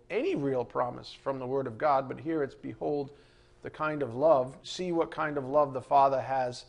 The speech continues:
to give us as children, behold it, cling to it. Practically speaking, implies focusing. Focusing, that's our second key word this morning. The first one was remembrance. The second was focus.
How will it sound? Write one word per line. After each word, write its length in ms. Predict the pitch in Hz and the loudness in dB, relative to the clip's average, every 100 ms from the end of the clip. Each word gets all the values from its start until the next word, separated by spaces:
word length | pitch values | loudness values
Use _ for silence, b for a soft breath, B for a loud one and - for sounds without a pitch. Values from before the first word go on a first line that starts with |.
| b b b b _ | b b b b _
to 100 | - | -14
give 280 | 117 123 214 | -8 -4 0
us 240 | 139 156 - | 2 2 -2
as 280 | 127 117 - | -8 -8 -12
children, 600 | - - 208 185 131 147 | -10 0 2 2 0 -4
behold 520 | 139 123 135 180 165 | -6 -6 -2 0 0
it, 300 | 151 196 - | -2 -6 -14
cling 380 | - 180 170 165 | -10 -4 -4 -4
to 220 | 156 147 | -4 -2
it. 220 | 175 - - _ _ _ _ _ | -2 -4 -16 _ _ _ _ _
Practically 560 | - 190 196 - 180 165 | 8 10 10 4 -2 -2
speaking, 460 | 165 185 185 156 | -2 -4 -4 -6
implies 520 | 151 131 160 156 156 - | -6 -2 4 4 4 0
focusing. 760 | - - 285 277 139 - 90 90 _ _ _ _ _ _ _ _ _ _ _ _ _ | -10 -4 -4 -4 -8 -10 -16 -20 _ _ _ _ _ _ _ _ _ _ _ _ _
Focusing, 680 | - - 202 196 135 - 117 | -20 0 0 2 -2 -6 -8
that's 200 | 131 135 | -8 0
our 120 | 143 | 0
second 420 | - 165 160 135 | 2 -2 0 -6
key 220 | - 156 | -8 -6
word 320 | 147 139 139 127 | -2 0 0 -2
this 200 | 120 156 | -8 -4
morning. 360 | 156 151 143 | -2 -2 -4
The 60 | 135 | -6
first 380 | - 151 151 147 | -2 -2 0 -4
one 140 | 139 | -8
was 200 | 131 120 | -8 -8
remembrance. 680 | 117 120 143 160 165 160 - b b b b - | -10 -6 -6 -2 -2 -2 -8 b b b b -14
The 80 | |
second 380 | 110 147 143 135 - | -4 0 0 -4 -8
was 180 | 113 | -14
focus. 600 | - - 147 147 143 - | -12 -4 -4 -2 -6 -6